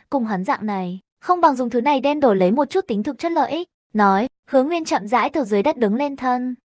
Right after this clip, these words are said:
Quỳnh Hoa cao tầng chẳng mấy chốc sẽ đối với chúng ta động thủ. Vạn năm sau một người thành anh, một người thành đỉa cố định sự thật. Thiên Thụy cùng Thẩm Vị Tu tập kích,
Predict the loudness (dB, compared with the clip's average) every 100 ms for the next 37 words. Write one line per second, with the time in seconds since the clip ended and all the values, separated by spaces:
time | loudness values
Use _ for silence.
0 | -4 -2 2 2 4 2 2 -2 -2 0
1 | 0 0 -2 0 0 0 0 -2 -4 -2
2 | -2 -2 -6 -6 -6 -10 _ -2 0 0
3 | -2 0 2 0 0 0 0 -4 -2 -2
4 | -2 -8 _ -4 0 2 0 -2 0 0
5 | 0 -2 -2 -6 -8 -6 -4 -6 _ _
6 | -6 -4 -2 -2 -2 -2 0 -2 -2 -2
7 | -4 -2 -2 -2 -4